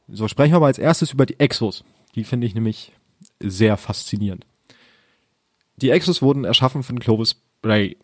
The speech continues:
Warum er das getan hat, da kommen wir später, wenn wir über ihn sprechen, noch ein bisschen drauf. Ähm, er hat die auf jeden Fall irgendwann gebaut. Problem war daran nur, dass,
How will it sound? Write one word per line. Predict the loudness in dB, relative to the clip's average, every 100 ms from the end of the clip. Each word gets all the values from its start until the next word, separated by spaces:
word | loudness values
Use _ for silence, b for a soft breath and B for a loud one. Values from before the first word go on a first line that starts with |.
| -14
Warum | -2 0 2 2
er | 2
das | 2 0
getan | -2 -2 -2
hat, | -2 -4 -4
da | -4
kommen | -2 -2
wir | -2
später, | 0 0 0
wenn | 0
wir | -2
über | -2 -2 -4
ihn | -4 -6
sprechen, | -6 -8 -6 -6
noch | -6
ein | -8
bisschen | -10 -12
drauf. | -12 -16 _ b b b b b b -6
Ähm, | -2 0 -2 -6 -4
er | -2
hat | 0
die | 0
auf |
jeden | -2
Fall | -2 -2
irgendwann | -2 -4
gebaut. | -2 2 2 2 -6 _ _ _ _ _ _ _ -16 -14 -14
Problem | -2 0 2 2
war | 4
daran | 4 2 0
nur, | 2 2 4
dass, | 2 0 -8